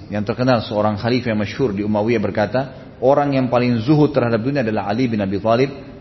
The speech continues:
radhiyallahu anhu." Dan banyak sekali pendapat-pendapat ulama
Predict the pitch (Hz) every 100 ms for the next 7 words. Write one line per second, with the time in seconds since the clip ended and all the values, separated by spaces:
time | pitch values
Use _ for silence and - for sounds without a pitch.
0 | - 120 117 101 98 110 104 120 - -
1 | 113 104 90 87 107 131 196 160 - -
2 | 120 143 - - - - 107 120 135 135
3 | 113 117 120 117 101 104